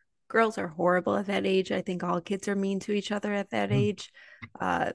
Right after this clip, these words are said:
Speaker 1: between the hormones and changes and just everything like that.
Speaker 2: Mm.
Speaker 1: That's when you almost need to force kindness more, or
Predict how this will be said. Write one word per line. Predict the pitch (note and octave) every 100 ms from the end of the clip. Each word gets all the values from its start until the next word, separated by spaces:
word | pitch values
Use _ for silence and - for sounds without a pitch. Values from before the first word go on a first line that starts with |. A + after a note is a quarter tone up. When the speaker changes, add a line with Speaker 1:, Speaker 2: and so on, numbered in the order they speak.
| _
Speaker 1:
between | - F3 F#3
the | F3
hormones | F3 A3+ A3+ G#3 G3 F3+
and | E3+
changes | - G#3+ G#3+ G3+ F#3+ F3+
and | F3
just | E3 - - _ _ _ _ _
everything | F3+ F3+ F#3+ F#3 F3+
like | E3+ E3
that. | F#3+ F#3 F3 - - _
Speaker 2:
Mm. | A#2+ G#2+
Speaker 1:
That's | G3 G3+ C4+ C#4
when | B3 A3
you | G3+
almost | F#3+ F#3 -
need | F3+ F3 E3 _ _ _
to | - E3+
force | - F#3 F#3 -
kindness | - - F#3+ F#3 F3 F#3 E3 -
more, | F3+ F3+ F3+ - - G3+ -
or | - F#3+ F3